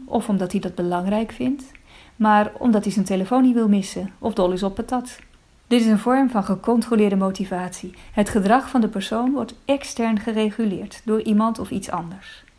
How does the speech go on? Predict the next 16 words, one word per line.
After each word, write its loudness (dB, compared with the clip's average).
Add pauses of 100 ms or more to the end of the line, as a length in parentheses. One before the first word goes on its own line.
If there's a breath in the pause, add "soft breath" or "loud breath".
(400)
De 2
derde 6
kwaliteit 2
van 2
motivatie 2
is 2
als 2
iemand 0
iets -6
doet -2
omdat 2
zijn -4
eigen 0
waarde 0
ervan -6
afhangt. -12